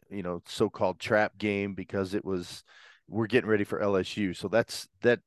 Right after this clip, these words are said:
that can be a scary situation, but semo wasn't that good a team. They, like they've been in the past. They didn't have the offensive power they've had in the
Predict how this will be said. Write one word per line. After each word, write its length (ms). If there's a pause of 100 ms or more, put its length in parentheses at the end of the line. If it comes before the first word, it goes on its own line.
(180)
that 200
can 140
be 120
a 80
scary 380
situation, 640
but 80
semo 340
wasn't 300
that 240
good 160
a 80
team. 320
They, 100 (240)
like 200
they've 180
been 120
in 100
the 100
past. 300
They 60
didn't 160
have 120
the 100
offensive 560
power 240
they've 140
had 180
in 100
the 120